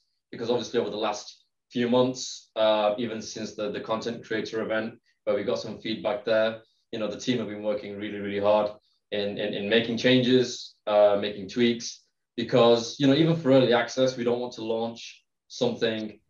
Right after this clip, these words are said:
uh, as a test bed, right? In terms of, you know, there's things that we can fix now, uh, uh, rather than putting it out in early access for, for, you know,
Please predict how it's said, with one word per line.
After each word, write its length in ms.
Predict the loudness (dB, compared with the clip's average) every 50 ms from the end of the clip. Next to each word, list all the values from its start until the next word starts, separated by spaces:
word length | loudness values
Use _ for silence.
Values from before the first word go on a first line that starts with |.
| _ _ _ _ _ _ -4
uh, 140 | -2 0 0 0
as 140 | -2 -4 -6
a 60 | -8
test 280 | -8 -8 -8 -8 -6
bed, 240 | -4 -2 -2 -4 -4 -4
right? 320 | -2 0 0 0 0 -2 -6
In 120 | -10 -8
terms 320 | -4 -2 -2 -2 -2 0 2
of, 340 | 4 4 4 2 0 -4 -14 _ _ _ _ _ _
you 120 | -8 -4 -2
know, 340 | 0 0 0 -2 -4 -12 _ _ _ _
there's 220 | -8 -8 -6 -4
things 180 | -4 -2 -2 0
that 100 | -2 -2
we 100 | -4 -4
can 140 | -8 -10 -8
fix 280 | -6 -4 -4 -4 -2
now, 400 | 0 0 2 2 0 -2 -4 -10 _ _ _ _ _ -4
uh, 60 | -2
uh, 540 | -2 0 2 2 2 0 0 -2 -6 -8 -10 -12 _ _ _ _ _ -20 -16 -4
rather 320 | 0 2 2 2 2 0
than 400 | 0 2 2 4 2 0 -4 -10 _ _ _ _
putting 240 | 2 2 2 2 0
it 120 | -2 -2
out 220 | 0 0 -2 -2 -2
in 80 | -2
early 220 | -2 -2 -2 0 -2
access 680 | -2 -4 -4 -6 -6 -4 -4 -4 -6 -10 -14 -14 _
for, 320 | -8 -4 -2 0 0 -2 -2
for, 340 | 0 0 0 0 0 -4 -10 _ _ _ _ _ _
you 80 | -6 -4
know, 160 | -4 -4 -4